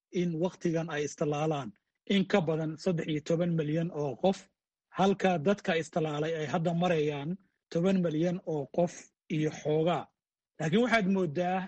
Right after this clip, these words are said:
in gaabiskaasi ay hadda wax iska beddeleen, oo sidii qorshuhu ahaa markii hore, oo ahaa in hal milyan oo qof ka badan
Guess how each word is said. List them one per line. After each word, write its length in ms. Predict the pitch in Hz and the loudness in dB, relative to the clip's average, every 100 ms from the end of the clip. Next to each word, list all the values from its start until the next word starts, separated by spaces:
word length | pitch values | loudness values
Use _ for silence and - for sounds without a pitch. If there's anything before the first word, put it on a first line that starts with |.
| - | -8
in 180 | 190 175 | -6 -2
gaabiskaasi 880 | 185 202 196 - 180 156 - 160 196 | 0 2 0 -2 -4 -6 -6 -6 -4
ay 160 | 170 | -4
hadda 300 | 151 185 160 165 | -2 -2 -2 -4
wax 140 | 160 | -4
iska 220 | - - | -6 -4
beddeleen, 480 | 175 160 160 160 175 226 _ _ _ _ - | -2 -2 -2 -2 0 -2 _ _ _ _ -2
oo 140 | 165 | -2
sidii 280 | 160 226 202 | 0 2 2
qorshuhu 480 | - 170 - 214 190 165 | 0 -4 0 0 2 0
ahaa 220 | 147 160 | -2 -2
markii 320 | 151 190 - | -2 -2 -2
hore, 300 | 151 143 143 139 _ _ _ _ - | -4 -4 -6 -10 _ _ _ _ -2
oo 160 | 165 165 | 0 2
ahaa 380 | 160 151 180 190 - | 0 0 2 2 0
in 180 | 190 180 | -2 -2
hal 220 | 151 214 | 0 2
milyan 400 | 202 170 175 190 | 2 2 0 -2
oo 200 | - 156 | -4 -6
qof 260 | 139 170 170 - - - _ _ - | -4 -4 -4 -8 -20 -20 _ _ 0
ka 80 | 214 | 2
badan 360 | 170 147 123 | 2 -4 -6